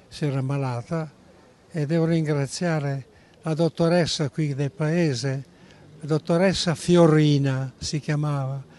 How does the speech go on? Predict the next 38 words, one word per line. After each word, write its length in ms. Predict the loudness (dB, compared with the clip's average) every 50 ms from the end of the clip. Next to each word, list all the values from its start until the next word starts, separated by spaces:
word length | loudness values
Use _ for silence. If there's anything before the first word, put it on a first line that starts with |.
| -20 -20 -20 -20 -20 _
che 140 | -4 -2
ha 40 | -2
assistito 600 | 0 0 -2 -4 -4 -4 -2 -2 -2 0 0 -2
per 200 | -2 -2 -6 -6
tanti 360 | -4 -4 -4 -4 -4 -4 -2
anni 300 | -2 0 0 0 -2 -2
mia 200 | -2 -2 -4 -4
moglie. 440 | -6 -6 -8 -8 -10 -10 -12 -14 -16 _ -20 -20 -20 -20 -20 -20 -18 -10
E 160 | -6 -6 -6
questo 320 | -6 -6 -10 -8 -6 -8 -6
qui 140 | -6 -6
sono, 400 | -6 -6 -8 -8 -8 -8 -8 -8
e 80 | -10 -10
sono 220 | -8 -6 -6 -4
ricordi 500 | -4 -4 -6 -4 -2 -2 -2 0 -2 -4
che 160 | -6 -6 -6 -6
ti 140 | -6 -8
lasciano, 600 | -6 -6 -6 -6 -8 -10 -10 -10 -10 -10 -12 -14 -18 _ _ _ _ -20 -20 -20 -20 -20 -20
sono 240 | -20 -14 -8 -6 -6
ricor-, 440 | -4 -6 -8 -6 -4 -4 -2 -2 -4
e 80 | -4
quando 540 | -2 0 2 2 2 4 4 4 4 4 0 -4 -10 -20 -20 -20 -20 _
che 160 | -8 -4 -4 0
vengo 380 | 0 0 0 0 0 -2 -2
in 80 | -2 -2
agosto, 540 | -4 -4 -2 -2 -2 -4 -4 -6 -8 -10 -8
che 140 | -8 -8
lascio 380 | -6 -4 -4 -4 -4 -4 -6 -6
dopo 260 | -4 -4 -6 -4 -4
un 120 | -4 -2 0
mese, 340 | 0 0 -2 -2 -2 -6
perché 280 | -6 -8 -12 -10 -6 -4
io 140 | -2 -2 -2
faccio 380 | -4 -6 -8 -8 -6 -2 -2
un 80 | -2 0
mese 420 | 0 0 0 0 0 -2 -4 -8
qua 180 | -10 -10 -12 -12
completamente, 960 | -10 -10 -12 -12 -10 -12 -12 -10 -8 -8 -6 -6 -6 -8 -8 -8 -8 -8 -10